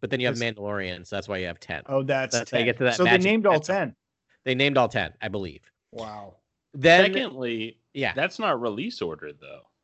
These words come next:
Speaker 1: No,
Speaker 3: Release
Speaker 1: that's
Speaker 3: order
Speaker 1: not
Speaker 3: would
Speaker 1: release
Speaker 3: be
Speaker 1: order. That is the order in which
Speaker 3: Obi-Wan,
Speaker 1: they
Speaker 3: Andor,
Speaker 1: spoke
Speaker 3: or Andor,
Speaker 1: about
Speaker 3: Obi-Wan.
Speaker 1: it,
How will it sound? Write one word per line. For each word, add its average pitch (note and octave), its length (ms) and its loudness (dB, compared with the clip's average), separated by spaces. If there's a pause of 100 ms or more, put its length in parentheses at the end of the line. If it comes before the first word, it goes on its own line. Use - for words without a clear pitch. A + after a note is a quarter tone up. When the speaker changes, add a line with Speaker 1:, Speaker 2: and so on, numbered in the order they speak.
Speaker 1:
No, D#3 260 4
Speaker 3:
Release C3+ 120 2
Speaker 1:
that's C#3+ 140 2
Speaker 3:
order A#2 120 2
Speaker 1:
not D3 120 0
Speaker 3:
would F2+ 100 -10
Speaker 1:
release F#2+ 180 -14
Speaker 3:
be F#2 60 -6
Speaker 1:
order. F2+ 120 -12 (440)
That F3+ 140 4
is B3 160 0
the G3 120 -4
order F3 240 2
in F#2+ 80 -2
which D2+ 140 -4
Speaker 3:
Obi-Wan, D#2 180 -10
Speaker 1:
they C#3 160 -10 (140)
Speaker 3:
Andor, G#2+ 140 -4
Speaker 1:
spoke E2+ 200 -8 (160)
Speaker 3:
or G#2+ 140 0
Andor, G2+ 320 -4
Speaker 1:
about A#2+ 320 -4
Speaker 3:
Obi-Wan. A#2 80 -8
Speaker 1:
it, G#2+ 280 -6